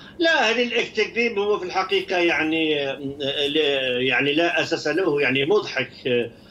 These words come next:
آه، للأسف لشخصية، آه، هذه،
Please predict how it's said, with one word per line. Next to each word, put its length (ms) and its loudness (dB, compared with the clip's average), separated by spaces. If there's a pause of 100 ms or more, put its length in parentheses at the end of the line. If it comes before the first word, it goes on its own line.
(220)
آه، 240 2
للأسف 800 0
لشخصية، 760 -2 (960)
آه، 160 4
هذه، 480 4